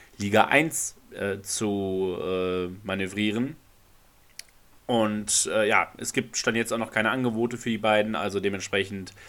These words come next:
mal sehen, was da noch passiert. Terodde hat seinen Abschied gegeben. Vielen Dank für insgesamt fünfunddreißig Tore in zwei Jahren, dreißig in Liga zwei, fünf in Liga eins. Äh, ja, das sind, ähm, das sind so ein bisschen die Personalien, die wir bisher haben.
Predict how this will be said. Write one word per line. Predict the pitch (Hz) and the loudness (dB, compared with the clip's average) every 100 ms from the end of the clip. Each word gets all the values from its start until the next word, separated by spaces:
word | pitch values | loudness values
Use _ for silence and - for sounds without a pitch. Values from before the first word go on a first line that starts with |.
| - - - | -20 -20 0
mal | 98 98 | 2 2
sehen, | 190 143 208 117 - | 2 2 2 -2 -4
was | 104 107 | -2 -2
da | 101 | 0
noch | 104 107 | -2 0
passiert. | 113 - 113 95 - - | -2 0 -2 -2 -6 0
Terodde | 131 160 190 160 | 4 6 6 4
hat | 143 | 2
seinen | 139 131 | 0 0
Abschied | 156 - - | 0 -4 -8
gegeben. | 139 131 135 135 135 135 131 | -8 -2 0 2 -2 -6 -8
Vielen | - - 131 | -12 -4 0
Dank | 120 120 120 | 2 2 0
für | - 110 110 110 - - | 0 2 2 0 -6 -20
insgesamt | - 123 - 113 113 | -8 -6 0 0 0
fünfunddreißig | - 160 156 135 135 131 - | -2 -2 2 4 4 2 -2
Tore | 135 135 131 135 131 131 | 2 2 6 6 6 2
in | 123 120 | -2 -2
zwei | - 123 120 | 0 2 4
Jahren, | 113 120 110 | 4 2 2
dreißig | 104 117 - 120 | 2 2 0 -6
in | |
Liga | 107 107 104 | -2 0 0
zwei, | - 107 107 107 101 - | 0 2 4 2 0 -10
fünf | - 120 120 - | -4 -2 -2 -6
in | 107 104 - | -6 -6 -10
Liga | 98 98 95 | -6 -2 0
eins. | 107 117 120 - - - - - - - | 0 0 -2 -8 -12 -20 -20 -20 -20 -8
Äh, | 107 104 | -4 0
ja, | 101 135 110 - - - - - - - | 2 0 0 -8 -20 -20 -20 -20 -20 -2
das | 117 113 | 0 0
sind, | 131 123 | 0 0
ähm, | 107 78 117 113 113 113 | 0 -2 -2 0 -2 -4
das | 110 110 | -4 -4
sind | 120 | -6
so | 110 | -6
ein | 113 | -4
bisschen | 113 117 | -4 -6
die | 113 | -4
Personalien, | 117 110 113 117 113 | -4 -2 -2 -2 -2
die | 110 | -4
wir | 110 | -6
bisher | - 131 127 | -4 2 4
haben. | 123 120 117 120 117 | 6 6 6 2 -2